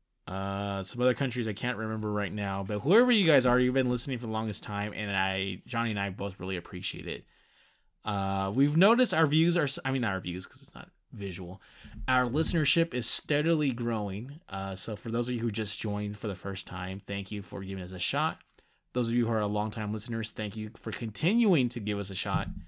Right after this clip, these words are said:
And we, yeah, we just in generally thank you. If you enjoy what we do, like, let other people know or kinda share it on your socials. Um,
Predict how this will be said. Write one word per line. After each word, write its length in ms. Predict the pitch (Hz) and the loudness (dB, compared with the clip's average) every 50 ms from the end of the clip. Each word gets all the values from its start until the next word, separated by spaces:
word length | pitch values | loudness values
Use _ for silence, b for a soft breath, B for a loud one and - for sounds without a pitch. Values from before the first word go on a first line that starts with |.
| B B B B B B B B B B B - | B B B B B B B B B B B -4
And 460 | 120 123 123 127 131 131 131 131 131 | -2 0 0 0 2 2 0 0 2
we, 540 | 131 135 139 139 139 139 143 143 147 151 151 170 - - | 2 2 4 4 4 2 0 -2 -4 -6 -10 -12 -10 -6
yeah, 240 | 185 208 240 220 123 | -4 -2 0 0 0
we 120 | 107 117 | 0 0
just 220 | 117 120 117 113 - | 0 0 -2 -2 -4
in 100 | 127 113 | -4 -4
generally 480 | 107 113 113 113 110 110 110 107 104 - - | -2 -2 -2 -2 -2 -4 -6 -8 -10 -8 -4
thank 280 | - 120 120 120 - - | -2 -2 -2 -2 -4 -4
you. 180 | 139 131 135 143 | -6 -4 -4 -4
If 240 | - 123 107 - | -4 -6 -4 -2
you 100 | 139 143 | 0 2
enjoy 300 | 151 147 123 135 139 143 143 | 2 2 4 4 4 4 4
what 120 | 147 123 | 2 2
we 100 | 131 127 | 0 0
do, 380 | 117 120 120 120 123 127 135 135 | 0 2 2 2 4 2 2 0
like, 260 | 135 120 104 101 113 | 0 0 0 0 -2
let 160 | 110 110 113 | -2 -2 -2
other 120 | 113 113 107 | 0 -2 -2
people 240 | 107 113 107 117 107 | -2 -4 -4 -4 -4
know 380 | 104 101 101 101 101 101 104 104 | -4 -2 -2 -2 -2 -2 -2 -2
or 340 | 107 104 98 98 92 92 90 | -2 -2 -2 -2 -2 -4 -4
kinda 360 | - 107 101 98 98 95 95 | -6 -6 -6 -6 -6 -6 -6
share 300 | 95 - - - 117 107 | -6 -4 -2 -2 0 0
it 40 | 107 | 0
on 120 | 104 101 101 | 0 -2 -2
your 100 | 98 95 | -4 -4
socials. 880 | - - 98 98 95 - - 104 95 95 95 95 95 101 104 - - - | -6 -6 -6 -8 -8 -8 -8 -6 -6 -4 -6 -6 -8 -8 -12 -14 -16 -14
Um, 440 | - 92 92 90 92 87 85 113 | -12 -10 -8 -8 -8 -10 -10 -12